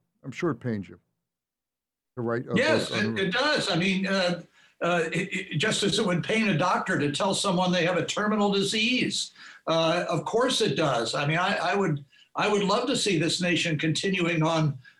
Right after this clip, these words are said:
Speaker 2: the path of, uh, prosperity and morality and, uh, and, and a, a real education.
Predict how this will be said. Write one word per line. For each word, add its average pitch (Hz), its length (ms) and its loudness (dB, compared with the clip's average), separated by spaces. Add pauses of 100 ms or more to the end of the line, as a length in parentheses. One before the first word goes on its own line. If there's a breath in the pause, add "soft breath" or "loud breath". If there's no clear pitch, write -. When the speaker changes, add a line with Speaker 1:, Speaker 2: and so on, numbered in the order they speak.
Speaker 2:
the 143 140 -2
path 180 440 0
of, 139 280 0
uh, 139 300 0 (300 soft breath)
prosperity 185 1000 0
and 135 120 0
morality 180 840 2
and, 147 320 2
uh, 151 440 0
and, 151 260 -2
and 147 160 -2
a, 143 40 0
a 143 200 0
real 180 320 2
education. 196 760 0